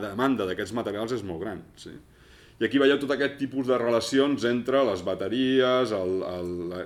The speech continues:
les aerogeneradors, els motors elèctrics, els, les plaques fotovoltaiques, la robòtica, els drons,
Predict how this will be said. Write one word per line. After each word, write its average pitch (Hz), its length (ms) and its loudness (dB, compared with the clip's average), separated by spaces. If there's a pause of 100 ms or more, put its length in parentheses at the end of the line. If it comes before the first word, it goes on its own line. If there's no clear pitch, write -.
(120)
les 92 180 -6
aerogeneradors, 98 800 -2
els 90 160 -8
motors 95 320 -4
elèctrics, 120 800 0
els, 85 320 -12
les 95 240 -10
plaques 98 320 -8
fotovoltaiques, 120 960 -4 (380)
la 104 160 -2
robòtica, 117 480 2
els 95 160 -6
drons, 123 480 0